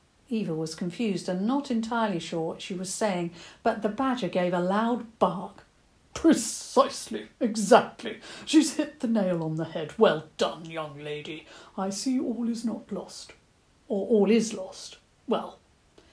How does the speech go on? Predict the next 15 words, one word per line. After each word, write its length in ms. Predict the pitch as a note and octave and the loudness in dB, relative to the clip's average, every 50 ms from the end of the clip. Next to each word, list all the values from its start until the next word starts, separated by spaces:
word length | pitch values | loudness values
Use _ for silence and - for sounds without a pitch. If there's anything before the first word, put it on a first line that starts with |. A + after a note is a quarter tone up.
| _ _ _ _ _ _ _ _ _ _ _ _ _ _ _ _ A#3+ G#3 G3 G3+ | _ _ _ _ _ _ _ _ _ _ _ _ _ _ _ _ -14 -14 -12 -6
"We 260 | G#3 G3+ A3 A#3 A#3+ | -2 -2 0 0 0
should 300 | A#3 - - - G3+ - | -2 -2 -4 -4 -4 -2
get 240 | - F3+ - - - | -2 -4 -4 -2 -4
lost 540 | E3+ F3 E3+ D3+ D3+ - - - - - - | -2 -2 -2 -2 -2 -6 -10 -12 -12 -12 -10
then," 320 | E3+ D#3+ G#3+ C4 C4+ - - _ _ _ _ _ _ _ _ - | -8 -6 -6 -6 -8 -10 -16 _ _ _ _ _ _ _ _ -12
Toby 280 | - E3+ E3 E3 E3+ | -8 -8 -8 -8 -8
said, 320 | - - - F#3 G#3 A3 A3+ | -10 -10 -10 -10 -10 -10 -10
still 300 | - - - F#3 F#3 E3+ | -12 -6 -4 -2 -2 -2
unsure. 560 | E3+ E3+ E3+ E3 - - F3+ F3 F3+ G#3 G#3 - - - - _ _ _ _ _ _ _ _ _ | -2 -4 -4 -6 -6 -4 -4 -4 -4 -4 -6 -10 -18 -20 -20 _ _ _ _ _ _ _ _ _
"Yes," 540 | G#3+ G3+ F#3+ D#3 - - - - - - - _ _ _ _ _ | 4 4 4 4 4 -2 -8 -12 -12 -14 -16 _ _ _ _ _
the 80 | - | -10
badger 320 | F3+ - E3+ E3 E3 - D#3+ | -6 -4 -4 -4 -4 -6 -10
said 320 | - - F3 E3 E3 - | -8 -6 -8 -8 -6 -8
with 100 | E3+ - | -10 -10
certainty. 680 | - - - F3+ E3 - - - D#3+ D3+ - - E3+ - | -8 -6 -6 -6 -6 -8 -10 -12 -12 -12 -12 -14 -16 -16